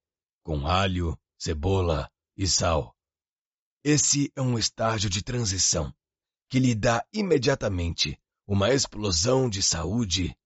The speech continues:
e força. Em seguida, do mingau, você pode mudar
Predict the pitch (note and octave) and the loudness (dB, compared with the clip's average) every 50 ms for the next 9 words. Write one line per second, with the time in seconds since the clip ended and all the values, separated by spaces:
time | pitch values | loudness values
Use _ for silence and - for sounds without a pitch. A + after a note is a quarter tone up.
0 | _ _ _ _ _ - G2+ E2 - - F#2+ E2+ D#2+ - - - D2 B1+ B1+ _ | _ _ _ _ _ -6 -6 -4 -4 -2 -2 -2 0 -2 -4 -4 -4 -8 -12 _
1 | _ _ _ _ _ _ _ _ _ _ _ _ _ _ _ _ _ - F#2 F#2 | _ _ _ _ _ _ _ _ _ _ _ _ _ _ _ _ _ -4 -2 0
2 | F2+ - - F2+ D#2+ D2+ E2+ G2+ G2 E2+ D2+ D#2+ - - - _ _ _ _ _ | 0 0 0 -2 -2 0 0 0 0 2 0 0 -2 -2 -8 _ _ _ _ _
3 | _ _ _ _ _ - E2+ G#2 F#2+ F#2 E2+ D#2+ D#2+ D#2 F#2 F#2 F2+ F2+ F2 B2+ | _ _ _ _ _ -4 0 0 2 2 2 0 0 0 2 2 4 2 2 0
4 | - - _ _ _ _ _ _ _ _ _ _ - G#2+ A2+ - B2+ A#2 - C3+ | -2 -8 _ _ _ _ _ _ _ _ _ _ -2 0 0 2 0 0 0 0
5 | C3 A2+ A#2+ B2+ B2+ B2+ G#2 E2 G#2+ F#2+ F#2 F2+ F2 - - - | 0 0 0 0 0 0 0 0 0 2 2 0 0 -4 -6 -12